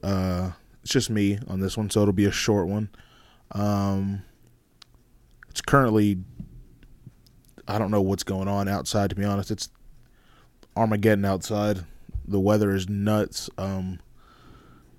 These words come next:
you hear that? It's actu-, I don't, I, that's what I'm gonna start off with. I do not understand.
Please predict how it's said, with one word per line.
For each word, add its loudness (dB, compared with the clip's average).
you -6
hear 6
that? 6
It's -14
actu-, 2
I 4
don't, 0
I, -6
that's 0
what 4
I'm 2
gonna 0
start -4
off -8
with. -10
I 4
do 2
not 2
understand. -4